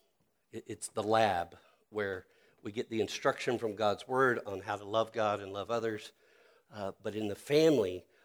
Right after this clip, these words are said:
that's where we can put it into practice. And so, um, I'm, I'm changing a little bit of his language, but Paul Tripp says, uh, there's two ways we can do that. And the first is to see the family as a God-centered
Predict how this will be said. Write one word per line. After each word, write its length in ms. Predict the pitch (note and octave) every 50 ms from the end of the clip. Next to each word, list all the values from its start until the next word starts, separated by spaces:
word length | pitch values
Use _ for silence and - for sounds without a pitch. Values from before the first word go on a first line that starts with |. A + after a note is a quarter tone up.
| _ _ _
that's 140 | - - -
where 140 | C3+ B2+ B2
we 100 | B2 A#2
can 160 | - A2+ G#2
put 160 | - - B2
it 100 | A#2 G#2+
into 160 | A2 G#2 G2+
practice. 560 | - - A2+ G#2 G2 - - - E2+ E2 -
And 100 | - G#2
so, 280 | - - B2+ A2+ A2+ A2 - _ _ - - - _ _ _ -
um, 300 | A2 A2 G#2+ G#2 G2 G2 - - _ _ _ _ _ _ _ _ -
I'm, 120 | - A2 G#2+ -
I'm 120 | G2 F#2+ -
changing 420 | - - C#3+ D3 C3+ A#2+ A#2 A2+
a 60 | A2
little 220 | A2 A#2+ C3+ B2 A#2
bit 120 | A#2 A2+
of 80 | A2 G#2
his 140 | A2 G#2
language, 440 | A#2 A#2+ A#2 A#2 G#2+ G2+ G2+ F#2 - -
but 120 | - -
Paul 320 | - - B2 B2 B2+ - - _ _
Tripp 260 | - - B2+ G#2 -
says, 380 | - - - A2 G2+ F#2+ - - _ _ _ _ _ _ _ _ _ _ _ -
uh, 140 | G#2+ G#2 G#2+ -
there's 300 | - A2+ G#2 - - - _ -
two 180 | - - F3 D#3+
ways 340 | C3+ C3 B2+ A#2+ A2 -
we 80 | - A2
can 180 | - - A2 G2
do 180 | A2+ A2+ A2
that. 220 | G2 F2 E2 F#2+ _ _ _ _ _ _ _ _ -
And 100 | A2+ A#2
the 40 | A#2
first 460 | - - F3+ E3+ C3 A#2 - - -
is 160 | - A#2+ A2+ -
to 80 | - A2+
see 280 | - - - E3 D#3+
the 160 | C#3+ B2 B2+
family 480 | A#2 - - C#3+ C#3+ C#3 B2 A2 G2+ G#2
as 160 | - G#2+ G2+ A2
a 60 | A2
God-centered 1000 | G2+ - - - A#2 A#2 C3 C3+ C3 - - - - D3 C3+ A2+ G#2 F#2+ - -